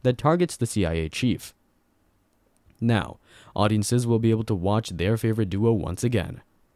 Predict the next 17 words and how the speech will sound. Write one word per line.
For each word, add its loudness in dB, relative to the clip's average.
Reunited 6
by 2
popular -2
demand, 0
My 4
Spy's 2
powerful 0
duo, 4
veteran 0
C -2
I 2
A 0
officer 0
J -4
J, -2
Dave -4
Bautista, 0